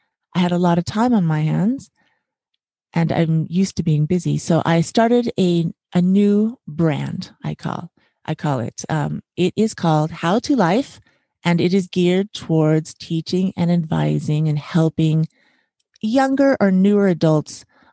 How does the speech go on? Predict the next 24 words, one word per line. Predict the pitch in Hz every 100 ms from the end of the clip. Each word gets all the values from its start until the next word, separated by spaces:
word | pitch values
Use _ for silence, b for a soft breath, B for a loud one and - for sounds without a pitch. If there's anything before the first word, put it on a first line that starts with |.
| b
on | 185 196
how | - 254 285
to | 269
do | 220 202 190
basic | 156 151 - 151
life | - 135
skills. | - - 95 -
I | 190
think | 247 254
of | 233
my | 180 160
kids | - 147 156
and | 156
I |
know | 160 175
the | 175
things | 170 160 151
that | 147 -
they | 156
don't | 143 160 151 -
know. | 151 139 156 _ _ _ _ _ _ _ 180
And | 175 165 165 - _ _ -
I | 165 180
have, | 175 175